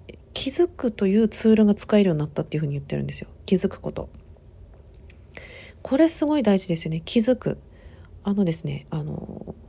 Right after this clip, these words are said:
何かをやってる時ってですね、やってるモードなんですよね。気づいてるモードじゃないんですよね。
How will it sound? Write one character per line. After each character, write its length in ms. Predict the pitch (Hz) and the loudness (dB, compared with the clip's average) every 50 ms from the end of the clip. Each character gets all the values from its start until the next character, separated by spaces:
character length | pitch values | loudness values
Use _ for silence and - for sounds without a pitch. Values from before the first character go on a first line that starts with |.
| - - - - - - - - - - - - - | -20 -20 -20 -20 -20 -20 -20 -20 -20 -20 -20 -8 -2
何 320 | - 220 277 359 370 320 247 | 0 2 4 4 2 2 0
か 180 | - - - | -2 -2 -2
を 80 | 185 160 | 0 0
や 120 | 165 160 | 0 -2
っ 20 | 165 | -4
て 180 | - - - | -2 0 0
る 80 | 262 262 | 0 2
時 240 | 262 269 - - 202 | 0 -2 -4 -4 -8
っ 40 | - | -10
て 180 | - - 151 | -10 -8 -6
で 100 | 143 135 | -6 -6
す 140 | 135 - - | -6 -6 -4
ね、 260 | 151 143 131 - - - - - - - - - - - - - - - - - - - - - - - - - - - - | -4 -2 -4 -4 -6 -10 -18 -20 -20 -20 -20 -20 -20 -20 -20 -20 -20 -20 -20 -20 -20 -20 -20 -20 -20 -20 -20 -20 -20 -8 -4
や 120 | - 175 | -4 -4
っ 40 | 180 | -4
て 220 | - - - 277 | -2 0 2 2
る 80 | 277 269 | 4 4
モ 120 | 269 262 | 2 2
ー 20 | 254 | 2
ド 80 | 208 175 | 2 0
な 100 | 147 139 | 0 -2
ん 60 | - | -6
で 40 | - | -8
す 100 | - - | -10 -10
よ 60 | 147 | -8
ね。 160 | 151 156 156 - - - - - | -8 -8 -10 -12 -16 -20 -18 -8
気 140 | - - | -4 -2
づ 120 | 220 233 269 | 0 0 0
い 60 | 285 | 0
て 100 | 277 302 | 0 0
る 80 | 277 285 | 0 0
モ 140 | 277 277 | 2 2
ー 40 | 262 | 2
ド 80 | 202 175 | 2 0
じ 80 | 160 - | -2 -4
ゃ 40 | 156 | -4
な 80 | 156 | -4
い 60 | 156 | -4
ん 60 | 160 151 | -4 -4
で 80 | - | -6
す 80 | - - | -8 -10
よ 100 | - - | -10 -10
ね。 180 | 170 170 180 | -10 -10 -10